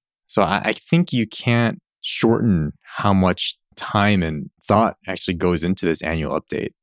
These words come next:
And so I think the dangerous thing that maybe other people, if they want to try this and they would get kind of wrapped up in, is the reply rate or the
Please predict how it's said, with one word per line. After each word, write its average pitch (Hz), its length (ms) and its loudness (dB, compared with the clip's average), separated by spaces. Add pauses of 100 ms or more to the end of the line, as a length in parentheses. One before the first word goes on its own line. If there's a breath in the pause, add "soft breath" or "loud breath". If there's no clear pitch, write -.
(160)
And 92 140 -4
so 90 520 2 (420)
I 101 140 2
think 110 200 2
the 95 80 0
dangerous 104 720 2
thing 90 220 0
that 85 160 2
maybe 90 500 0
other 92 200 0
people, 101 540 0
if - 120 -4
they 92 120 2
want 92 360 2
to 98 80 -6
try 98 300 -2
this 80 340 -2
and 80 120 -4
they 87 100 2
would 85 140 2
get 80 220 0 (480)
kind 95 120 2
of 85 80 0
wrapped 87 300 2
up 107 180 0
in, 82 400 -2
is 90 460 -2 (540)
the 95 80 4
reply 98 420 2
rate 71 320 -2 (260)
or 95 220 2
the 90 480 2